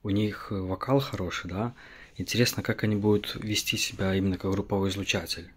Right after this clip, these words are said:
Но у них проблема, что они слабенькие очень, из строя выходят. И поэтому, почему я такой эксперимент решил сделать? Заменят ли их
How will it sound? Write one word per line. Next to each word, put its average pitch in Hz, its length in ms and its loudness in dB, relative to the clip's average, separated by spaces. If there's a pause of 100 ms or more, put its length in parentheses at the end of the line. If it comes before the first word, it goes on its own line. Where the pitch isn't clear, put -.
(120)
Но 98 280 0
у 101 80 2
них 117 280 2 (600)
проблема, 110 420 2
что - 200 -2
они 101 200 0
слабенькие 90 580 -2
очень, 87 400 -8 (500)
из - 100 0
строя 101 300 4
выходят. 87 560 -6
И 98 280 -2
поэтому, 104 640 -2 (760)
почему 107 280 2
я 95 60 2
такой - 160 -4
эксперимент 92 440 -4
решил - 280 -6
сделать? 87 320 -8
Заменят 110 640 2
ли 113 80 2
их 139 440 0